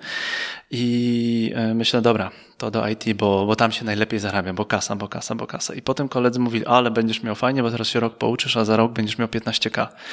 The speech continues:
I ja jeszcze w to wierzyłem. Dopiero potem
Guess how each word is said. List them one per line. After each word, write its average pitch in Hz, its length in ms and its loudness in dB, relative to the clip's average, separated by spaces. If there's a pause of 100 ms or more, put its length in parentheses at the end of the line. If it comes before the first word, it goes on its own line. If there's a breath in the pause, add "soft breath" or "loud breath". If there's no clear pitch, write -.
(540 loud breath)
I 117 60 -6
ja 107 100 4
jeszcze 127 200 2
w - 40 -6
to 117 120 0
wierzyłem. 107 480 4
Dopiero 101 880 6 (240)
potem 120 640 4